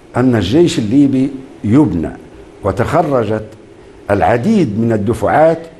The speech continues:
آه، في، في، في كافة ال-، ال-، ال-، ال-، الأسلحة والصنوف التابعة للجيش الليبي. والآن تتخرج هذه الدفعة التي تعتبر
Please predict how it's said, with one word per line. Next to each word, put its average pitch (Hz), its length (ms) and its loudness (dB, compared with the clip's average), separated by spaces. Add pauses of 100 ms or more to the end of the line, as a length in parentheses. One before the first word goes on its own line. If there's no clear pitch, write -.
(680)
آه، 101 240 -2
في، 117 320 -2
في، 123 180 0
في 123 140 -2
كافة 170 580 0
ال-، 101 220 -6 (260)
ال-، 87 180 -12
ال-، 85 380 -12
ال-، 80 280 -14
الأسلحة 156 680 -2 (100)
والصنوف 117 760 -2
التابعة 110 500 0
للجيش 101 440 -4
الليبي. 190 400 0 (360)
والآن 196 640 2
تتخرج 131 600 -2
هذه 117 260 0
الدفعة 139 540 0 (360)
التي 117 300 2
تعتبر 123 520 0